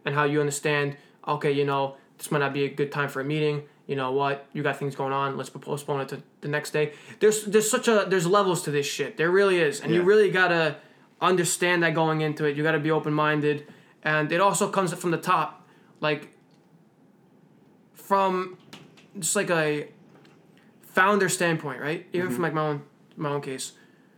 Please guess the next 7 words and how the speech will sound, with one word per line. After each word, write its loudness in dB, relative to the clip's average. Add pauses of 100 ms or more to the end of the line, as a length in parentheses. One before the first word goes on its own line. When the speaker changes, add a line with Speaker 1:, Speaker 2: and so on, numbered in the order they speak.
(760)
Speaker 1:
So 0
many 2
guys 4
wanna 4
be, 6
like, -2
egocentric, 2